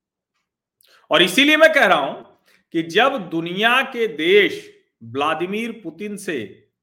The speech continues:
जिसको कहते हैं ना कि बराबरी की बात जो कही जाती है, जो प्रधानमंत्री ने कहा कि आंख में आंख डालकर आज का भारत बात करता है, तो पूछा कि भाई युद्ध तो खत्म करना पड़ेगा, ठीक है,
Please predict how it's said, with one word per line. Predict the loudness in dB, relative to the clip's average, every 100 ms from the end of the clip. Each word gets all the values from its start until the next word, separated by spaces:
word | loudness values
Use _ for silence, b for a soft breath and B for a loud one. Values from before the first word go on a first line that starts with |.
| _ _ _ _ _ _
जिसको | -6 -4
कहते | -2 -2 -2
हैं |
ना | -2
कि | -6
बराबरी | -6 0 2 2 2 -4
की | -4 -8
बात | -4 0 2 2 -2
जो | -6 -6
कही | -4 -6 -2
जाती | 0 -2 -8
है, | -16 -20 -12
जो | -10
प्रधानमंत्री | -8 -6 -4 -6 -10 -10
ने | -6
कहा | -6
कि | -6
आंख | -6 -6 -8
में | -12
आंख | -12 -4 -4 -4
डालकर | -6 -6 -6 -6
आज | -6 -6
का | -8
भारत | -10 -8 -8
बात | -8 -10 -10
करता | -18 -20
है, | -20 _ _ _ _ _ _ _ _ _ _ _ _ -16
तो | -16 -16 _ _
पूछा | -16 -8 -6 -6 -12 _ _ _ _ _ _ _ _ _ _ -16
कि | -8
भाई | -6
युद्ध | -6 -8 -10 -14
तो |
खत्म | -12 -14 -14 -10
करना | -8 -6
पड़ेगा, | -6 -6 -10 -14 _ _
ठीक | -10 -10
है, | -12